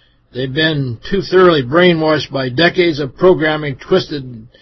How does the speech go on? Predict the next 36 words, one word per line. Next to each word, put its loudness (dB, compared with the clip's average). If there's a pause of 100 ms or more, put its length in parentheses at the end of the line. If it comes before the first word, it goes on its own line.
(420)
twisted -2 (140)
facts. 0
They -18
no -8
longer -4
know -2
which -4
way 0
is 0
up. 2 (1120)
There -14
was -8
only -2
one 0
show 4
on -4
all 2
day 4
worth 0
watching, 0
and -8
it -2
was -6
an -6
old 2
Western 2
from -8
the -8
forties. 2 (720)
I'd -12
seen 0
it -8
several -4
times -4
before, 0
b-, -16